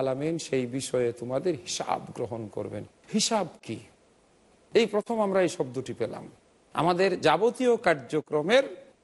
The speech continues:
একটা সুস্পষ্ট বিবরণ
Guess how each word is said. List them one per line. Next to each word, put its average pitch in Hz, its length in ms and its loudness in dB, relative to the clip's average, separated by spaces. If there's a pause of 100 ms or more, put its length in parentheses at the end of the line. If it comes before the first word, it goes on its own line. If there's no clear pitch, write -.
(120)
একটা - 280 -2 (440)
সুস্পষ্ট - 720 -2 (420)
বিবরণ 208 480 4